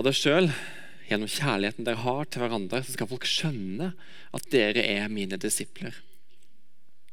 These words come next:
I litt eldre, eller gjerne i hvert fall andre kirkebygg enn dette her,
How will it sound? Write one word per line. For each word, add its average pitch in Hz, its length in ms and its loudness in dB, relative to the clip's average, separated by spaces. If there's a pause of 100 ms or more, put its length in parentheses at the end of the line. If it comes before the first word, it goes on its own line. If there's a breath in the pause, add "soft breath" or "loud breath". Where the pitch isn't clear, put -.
(500 loud breath)
I 123 80 8
litt 135 240 4
eldre, 135 520 6 (420 soft breath)
eller 107 160 6
gjerne 104 180 2
i 101 40 -4
hvert 101 100 -8
fall - 200 0
andre 110 560 0
kirkebygg 131 720 0
enn 117 180 0 (120)
dette 127 320 4
her, 170 240 4